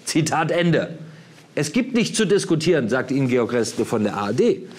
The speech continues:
Also halten Sie den Mund und fügen Sie sich in Ihr Schicksal, Sie skeptischer Gebührenzahler. Sie werden zwar gezwungen, für Georg Restle zu bezahlen, aber Sie haben kein Recht, ihm zu widersprechen. Es gibt nichts zu diskutieren.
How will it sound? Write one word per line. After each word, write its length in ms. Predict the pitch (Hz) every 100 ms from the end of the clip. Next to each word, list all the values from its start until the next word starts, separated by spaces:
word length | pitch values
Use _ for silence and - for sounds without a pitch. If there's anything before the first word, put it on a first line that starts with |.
| - -
Also 200 | 123 127
halten 180 | 135
Sie 120 | 139 135
den 100 | 151
Mund 300 | 226 107 - - - -
und 120 | 123 120
fügen 240 | 233 233
Sie 80 | 127
sich 180 | 110 104
in 120 | 107
Ihr 80 | 95
Schicksal, 320 | 117 107 95
Sie 100 | 98
skeptischer 460 | - 117 107 110
Gebührenzahler. 720 | 101 95 110 98 113 95 90 82 - - - - - - - -
Sie 140 | - 107
werden 200 | 127 131
zwar 160 | 120
gezwungen, 340 | 104 - 214 240
für 140 | 135
Georg 220 | 127 113
Restle 260 | 123 123 117
zu 120 | 110
bezahlen, 540 | 95 - 233 160 196 - - - - - -
aber 160 | 98
Sie 120 | 98 101
haben 140 | 107
kein 220 | 127 139
Recht, 240 | 120 110 92
ihm 120 | 90
zu 140 | 95
widersprechen. 560 | 98 104 104 90 92 - - - - - - -
Es 180 | 107 160
gibt 300 | 190 - - - - -
nichts 440 | 160 175 - - -
zu 120 | - 160
diskutieren. 600 | 151 147 160 180 151